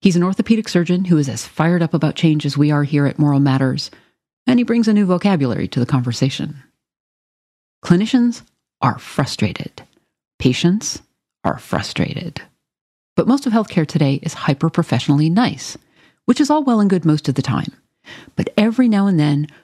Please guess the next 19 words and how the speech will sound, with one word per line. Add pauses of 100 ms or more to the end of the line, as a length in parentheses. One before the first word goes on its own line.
(140)
we
need
a
place
to
let
loose
with
that
frustration
and
have
some
real
talk
about
what's
going
on.